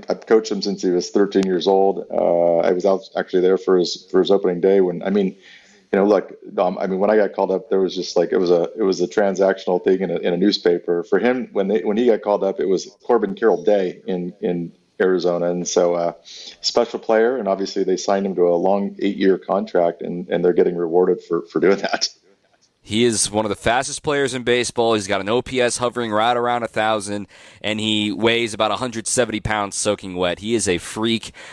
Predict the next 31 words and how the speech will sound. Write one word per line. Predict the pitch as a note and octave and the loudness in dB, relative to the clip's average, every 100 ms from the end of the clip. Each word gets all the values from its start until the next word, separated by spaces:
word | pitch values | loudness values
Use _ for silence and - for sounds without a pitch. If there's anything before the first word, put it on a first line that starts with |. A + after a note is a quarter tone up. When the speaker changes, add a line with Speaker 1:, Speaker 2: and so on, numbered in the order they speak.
| - | -8
Speaker 2:
athlete, | G#2+ G2+ G2 G2+ F#2+ F#2 | -4 -2 -4 -6 -6 -6
and | F#2 | -8
he's | G2+ F#2+ | -8 -2
got, | G#2 G2 G2 | 0 0 -4
gonna | G#2 F#2+ F2 | -6 -6 -4
have, | G2 G2 E2+ | -2 -2 -2
uh, | F2+ E2+ | -2 -2
the | F2 | -4
Brewers' | A2 A2 G2 | -2 0 0
hands | G#2+ G#2 G2 - | -2 -2 -4 -6
full | G#2 F#2+ F2 - - - | -2 0 -2 -6 -20 -12
coming | - A2 G2 | -4 -4 -2
up | G#2 - | -4 -2
this | G#2 G#2+ | -4 0
week. | B2 - A2+ | 0 0 -4
And | B2+ D#3 | -2 -2
they're | D#3+ | -2
gonna | D#3+ | -2
see | - D#3+ | -2 -2
both | D3 D3+ D#3 | 2 2 0
Merrill | C#3 D3+ D#3 | -2 2 0
Kelly | - C3+ C3+ C#3 - | 0 -2 -2 -6 -4
and | C3 D3+ E3+ C#3 | -2 0 0 0
Zach | D3 D3+ - | 0 -2 -2
Gallen, | B2+ B2 B2 A#2+ | -2 -2 -2 -4
the | |
two | G#2+ C3 - | -2 -2 0
aces | A#2+ B2+ C#3 B2+ | -2 -2 -2 0
of | C3 A#2+ | 0 2
that | B2+ B2 - | 0 -2 -6
staff. | - A#2+ G2+ F2+ | -4 -2 -4 -6